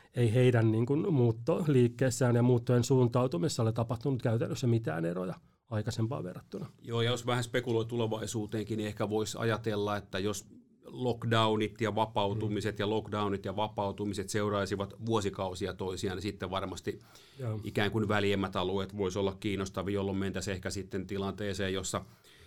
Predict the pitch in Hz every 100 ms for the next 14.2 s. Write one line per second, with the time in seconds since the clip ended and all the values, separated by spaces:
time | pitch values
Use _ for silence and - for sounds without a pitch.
0 | - - 104 107 113 110 98 107 95 107
1 | 104 104 101 98 92 92 98 95 92 101
2 | 98 95 90 95 95 92 92 92 87 110
3 | 104 101 101 98 95 95 95 87 - 50
4 | - - - - 110 107 101 104 101 98
5 | 101 95 - 101 95 95 95 95 95 104
6 | - 113 - 101 95 95 95 101 98 101
7 | 101 98 101 104 104 101 98 - 104 104
8 | 95 98 92 101 98 104 95 98 98 101
9 | 101 95 98 95 101 98 101 95 104 98
10 | 101 101 98 101 101 - - - - 98
11 | 98 95 107 95 92 95 95 98 101 107
12 | 101 98 92 95 95 95 - 98 95 95
13 | 95 92 101 107 - 98 104 104 98 -
14 | 101 110